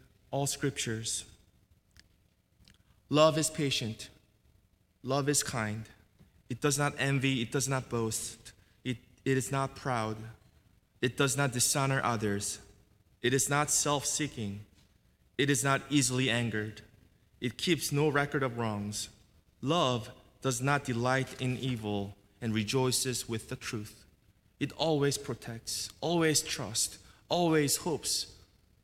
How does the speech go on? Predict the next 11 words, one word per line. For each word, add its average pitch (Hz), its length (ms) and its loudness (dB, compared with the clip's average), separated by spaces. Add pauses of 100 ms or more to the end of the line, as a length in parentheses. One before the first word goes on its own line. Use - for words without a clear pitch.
(540)
always 160 360 4
perseveres. 120 840 -4 (640)
Love 131 460 0 (380)
never 123 300 -2
fails." 107 600 -10 (4000)
I 165 100 4
used 214 280 4
to 202 60 0
find 165 280 2
it - 120 -4
comical 135 920 0